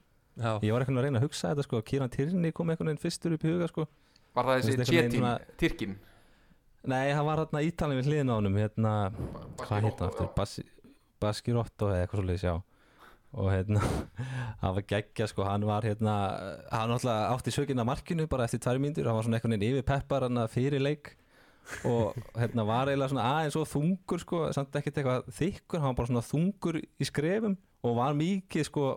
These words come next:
Speaker 2: var einstaklega mikið, hann var bara eins og utandeildarspilari, sko, hann var einstaklega mikið að nota hendunar. Hann svona, einu sinni þá einhvern tímann varði markmaðurinn boltan út í teig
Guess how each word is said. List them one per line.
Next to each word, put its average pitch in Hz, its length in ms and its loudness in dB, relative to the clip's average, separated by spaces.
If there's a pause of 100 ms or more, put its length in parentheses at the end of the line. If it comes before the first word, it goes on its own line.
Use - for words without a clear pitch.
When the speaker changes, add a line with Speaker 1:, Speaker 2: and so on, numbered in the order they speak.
Speaker 2:
var 135 180 -2 (320)
einstaklega 151 540 0
mikið, 107 160 0
hann 107 100 2
var 110 80 -2
bara 113 120 2
eins 117 100 2
og 123 100 2
utandeildarspilari, 104 720 0
sko, - 180 -4
hann 90 160 2
var 98 80 2
einstaklega 131 380 0
mikið 135 100 0
að 135 80 2
nota 135 220 -2
hendunar. 202 640 0 (720)
Hann 104 160 2
svona, 120 180 2 (400)
einu 127 200 2
sinni 123 180 2
þá 117 80 2
einhvern 120 180 0
tímann 123 220 2
varði 131 240 2
markmaðurinn 127 480 -2
boltan 139 320 -2
út 117 80 2
í - 60 -8
teig 156 320 0